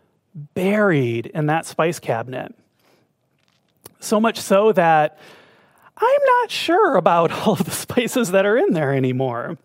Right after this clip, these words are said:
Some of them have been lost to the passage of time. And I think that's such a wonderful analogy for what we're talking about here today, emotions. And what I know is that emotions are an intrinsic part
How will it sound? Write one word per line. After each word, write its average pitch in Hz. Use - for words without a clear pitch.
Some 160
of 151
them 143
have 147
been 160
lost 156
to 196
the -
passage -
of 160
time. 156
And 208
I 202
think 233
that's 202
such -
a 208
wonderful 180
analogy 147
for 143
what 160
we're 165
talking 160
about 127
here 151
today, 143
emotions. 127
And 147
what 156
I 180
know 160
is 131
that 139
emotions 147
are 131
an 143
intrinsic 160
part 190